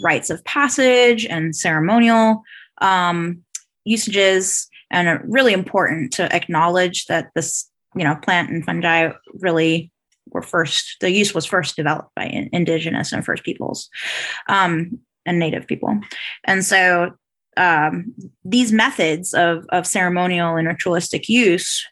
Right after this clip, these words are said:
were around for, you know, thousands, thousands of years, um, and then actually informed, uh, the current therapeutic methods that,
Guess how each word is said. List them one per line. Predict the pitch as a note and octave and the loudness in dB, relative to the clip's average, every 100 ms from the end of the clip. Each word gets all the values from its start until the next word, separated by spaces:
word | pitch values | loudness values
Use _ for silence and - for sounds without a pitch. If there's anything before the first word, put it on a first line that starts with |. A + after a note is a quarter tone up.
| _ | _
were | F#3 E3+ E3 E3 - - - _ _ - | 2 4 4 2 -2 -20 -20 _ _ -6
around | F3 E3+ D#3+ - | 0 0 0 -6
for, | - D#2+ - _ _ _ | -8 -8 -10 _ _ _
you | - | -8
know, | G2+ - - _ _ - | -6 -8 -14 _ _ -2
thousands, | E3 D#3 D3+ D3+ | 0 0 -2 -4
thousands | - - F3 | -6 -6 -6
of | E3+ | -4
years, | G3+ B3+ B3+ B3 - - - - - - | 0 2 2 -2 -10 -16 -18 -16 -6 2
um, | G3 F3+ E3 E3+ - _ | 4 2 0 -6 -14 _
and | G3+ F#3 | -2 0
then | F3 F3 F3 E3+ - _ _ _ G3 | 2 0 -2 -8 -12 _ _ _ -4
actually | A3+ G#3+ F3+ | -2 -2 0
informed, | F3 - C4 C4 F#3+ E3+ E3+ E3+ - _ _ - | -2 -2 2 4 6 4 2 -6 -12 _ _ -2
uh, | F#3 E3+ E3 E3 _ _ | 2 4 2 -2 _ _
the | F3+ - | -2 -2
current | - C#4+ G#3+ | 2 2 4
therapeutic | G3+ F#3 F4 G#3+ - | 2 2 2 2 -2
methods | D#3 - - G#3 - | -6 -4 -4 -4 2
that, | F#3 F3 | 4 4